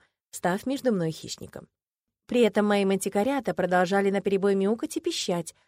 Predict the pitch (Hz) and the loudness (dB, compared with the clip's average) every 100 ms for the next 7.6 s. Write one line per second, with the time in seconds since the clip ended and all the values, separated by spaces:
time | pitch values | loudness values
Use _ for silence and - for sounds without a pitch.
0 | _ - 208 - 226 190 180 175 196 175 | _ -8 -8 -4 0 2 0 -2 -4 -2
1 | 165 262 294 - 196 185 160 156 - - | 0 0 -2 -4 -4 -4 -4 -8 -8 -14
2 | - - - - _ _ _ - 370 370 | -16 -18 -20 -20 _ _ _ 2 4 4
3 | 370 330 311 294 277 269 262 247 226 233 | 4 4 4 6 6 6 4 2 2 2
4 | 220 208 196 190 - 185 180 - 180 170 | 2 2 2 0 2 2 2 2 0 0
5 | 160 151 277 - - 381 285 311 285 294 | -2 -2 -2 0 2 4 2 -2 -2 -2
6 | 285 233 233 208 190 285 311 302 208 233 | -2 -2 0 0 0 -2 0 -2 0 0
7 | 226 214 196 180 151 | -2 -6 -4 -8 -8